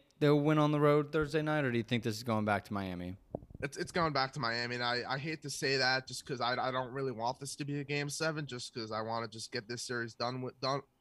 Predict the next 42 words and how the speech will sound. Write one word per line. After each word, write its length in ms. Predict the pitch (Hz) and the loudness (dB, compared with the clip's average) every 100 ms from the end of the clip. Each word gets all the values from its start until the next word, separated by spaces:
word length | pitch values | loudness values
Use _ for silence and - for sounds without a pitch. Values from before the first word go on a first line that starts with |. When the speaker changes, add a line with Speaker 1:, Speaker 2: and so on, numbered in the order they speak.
| - | -8
Speaker 2:
done 240 | 160 170 | -2 0
and 120 | 165 147 | 0 0
over 260 | 175 175 | 0 0
with, 300 | 170 170 165 | 2 2 0
but 320 | - 127 127 - _ _ _ _ - | 0 0 0 -4 _ _ _ _ -10
after 300 | - 127 139 | -8 -6 -6
seeing 300 | - 156 147 | -4 -2 -2
what 100 | 123 | -2
happened 360 | 120 127 135 127 | 0 0 0 -6
in 80 | 120 | -4
game 240 | 120 120 | -4 -6
three 280 | 117 131 123 | -6 -4 -4
and 100 | 120 | -6
four, 240 | 127 123 | -6 -4
the 80 | 120 | -4
seventy-sixers 720 | - 139 131 127 127 - 120 | -2 -2 -2 -6 -8 -10 -8
are 100 | 120 | -6
a 40 | |
totally 360 | 113 131 123 120 | -6 -6 -4 -4
different 360 | 107 117 117 107 | -6 -6 -8 -8
team, 420 | 113 110 107 104 _ _ _ _ | -8 -8 -10 -12 _ _ _ _
and 680 | 117 120 117 113 110 107 104 - _ _ _ - | -4 -2 -2 -4 -8 -12 -16 -20 _ _ _ -2
I 160 | 131 | 0
expect 380 | 127 - 135 123 | 0 -2 -2 0
all 160 | 131 127 | 2 2
those 180 | 127 120 | 0 -2
guys 280 | 123 120 - | -2 -2 -2
to 60 | |
have 160 | 120 117 | -4 -2
bounce-back 520 | 120 120 - 123 120 | -2 -4 -4 -4 -2
games. 280 | 123 123 120 | -4 -8 -8
And 80 | 135 | -10
the 40 | |
Heat, 260 | 135 185 185 | -8 -4 0
I 100 | 165 | 2
don't 140 | 208 202 | 2 0
think 160 | 208 | -2
it'll 140 | 196 151 | -2 -4
be 140 | 143 | -2
a 60 | 143 | -2
blowout, 640 | 139 135 151 165 175 180 _ _ | -2 0 2 2 0 -2 _ _
but, 360 | 143 135 131 | 0 2 0